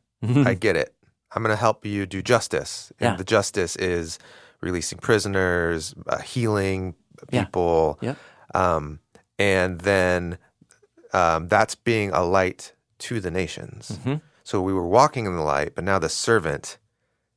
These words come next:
Speaker 2: like, is the light.
Speaker 1: Becomes the light.
Speaker 2: Becomes the light.
Speaker 1: Yes.
Speaker 2: Oh, wow. Okay.
Speaker 1: Yeah. This servant is going to live in a way that creates restorative, yeah, restoring people, restoring relationships,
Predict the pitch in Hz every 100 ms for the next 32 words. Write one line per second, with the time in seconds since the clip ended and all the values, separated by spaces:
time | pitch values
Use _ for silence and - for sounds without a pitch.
0 | - - - 92 90 - - - 117 -
1 | 143 139 110 95 90 - - 101 90 -
2 | 50 - - 113 131 - - - 80 80
3 | 53 - 50 - - - 113 113 92 117
4 | 123 - 170 160 123 113 120 107 120 113
5 | 107 120 165 165 139 110 107 98 95 104
6 | 104 _ 123 - - 113 101 107 - -
7 | - _ _ _ _ _ _ - 101 -
8 | - 131 131 127 127 127 120 117 120 -
9 | 143 95 101 - 139 135 139 123 143 -
10 | 135 135 131 104 - 117 117 101 92 104
11 | 117 127 - 120 120 - -